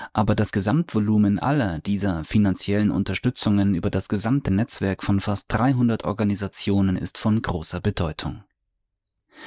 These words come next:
Wie funktioniert dieses Propagandanetzwerk?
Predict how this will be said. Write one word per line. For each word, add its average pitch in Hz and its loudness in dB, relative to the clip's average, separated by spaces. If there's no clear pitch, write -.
Wie 104 2
funktioniert 120 0
dieses 92 -4
Propagandanetzwerk? 87 -4